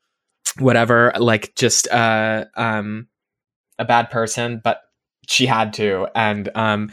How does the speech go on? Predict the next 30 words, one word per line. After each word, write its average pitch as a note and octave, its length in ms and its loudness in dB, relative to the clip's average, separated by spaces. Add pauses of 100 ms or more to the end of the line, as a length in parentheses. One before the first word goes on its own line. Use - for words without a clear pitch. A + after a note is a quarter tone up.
(380)
but A2+ 180 2
it's A2+ 160 -2
like, A2+ 180 -2 (240)
but A#2+ 140 2
then, D3 320 0 (220)
um, A2+ 540 0 (100)
I A#2 160 -4
don't, C#3 140 -2
I - 40 -4
don't D3 120 -2
know C#3+ 80 0
where A2+ 160 0
I A2 40 0
was G#2+ 220 -4
gonna A2 240 -8
finish A2 300 -12
that G2+ 240 -6
thought, G2 320 -6
but, G#2 300 -6
um, G#2 480 -6 (760)
it's, B2+ 220 -4
it's A#2 340 -6
just, - 320 -10
uh, A#2 420 -6 (920)
I A#2+ 80 -8
don't, A2+ 140 -10
I A#2 60 -6
can't A#2 200 -10
believe A2+ 220 -8 (140)
people G2+ 480 -10